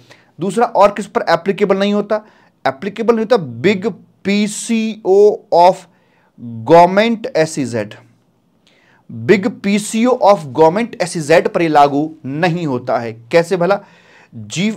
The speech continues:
B for, सर, B for बॉम्बे, अबे B for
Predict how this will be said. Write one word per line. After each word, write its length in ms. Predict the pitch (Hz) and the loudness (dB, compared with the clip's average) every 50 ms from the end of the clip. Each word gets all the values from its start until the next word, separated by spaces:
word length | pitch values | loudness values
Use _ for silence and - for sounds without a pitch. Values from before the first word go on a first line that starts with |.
| - - 135 | -10 -14 -14
B 320 | 123 120 117 175 208 220 | -14 -8 -4 -4 -2 -2
for, 260 | - - - 220 - 170 - - _ _ _ _ _ _ | -2 2 2 4 4 2 -2 -10 _ _ _ _ _ _
सर, 360 | - - 226 - - 139 120 120 | -6 -4 -4 -4 -4 -8 -8 -6
B 120 | 175 208 | -6 -6
for 180 | 202 - 208 214 | -2 0 0 0
बॉम्बे, 340 | 175 156 175 180 175 156 131 | 2 2 2 2 2 0 -4
अबे 200 | - - 214 226 | -4 0 -2 -2
B 320 | 143 120 131 165 190 - | -2 -2 -6 -8 -8 -4
for 180 | - 180 190 | 0 0 0